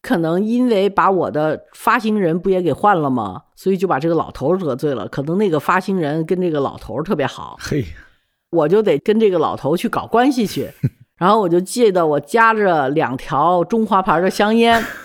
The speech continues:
Speaker 2: <laughs>
Speaker 1: 跑到那个老头的那个摊儿那儿去蹲着，也蹲了差不多一个钟头，老头才从外头回来。那个时候我妈妈刚出了一本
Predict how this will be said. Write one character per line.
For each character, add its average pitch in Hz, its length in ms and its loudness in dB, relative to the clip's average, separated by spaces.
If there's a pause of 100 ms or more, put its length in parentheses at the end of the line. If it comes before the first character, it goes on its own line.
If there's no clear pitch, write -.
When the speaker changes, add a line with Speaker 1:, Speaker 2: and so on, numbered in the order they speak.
(240)
Speaker 2:
<laughs> - 460 -8
Speaker 1:
跑 135 240 0
到 170 140 2
那 226 100 4
个 190 100 2
老 127 180 0
头 151 280 -2
的 196 80 2
那 196 120 2
个 175 100 4
摊 - 260 -2
儿 226 80 2
那 208 80 2
儿 165 100 2
去 151 140 -4
蹲 214 260 2
着， 135 240 -2
也 165 160 2
蹲 302 300 2
了 233 100 4
差 208 220 2
不 170 40 -2
多 196 140 2
一 208 140 0
个 226 80 4
钟 233 160 2
头， 175 260 0
老 143 160 2
头 165 180 -2
才 180 220 2
从 180 360 -2
外 196 140 2
头 151 140 2
回 123 240 -4
来。 131 240 -2 (240)
那 190 180 0
个 180 60 -4
时 175 140 0
候 190 60 2
我 139 120 0
妈 170 220 2
妈 196 160 2
刚 226 280 0
出 - 280 -4
了 185 100 2
一 170 140 0
本 127 180 -6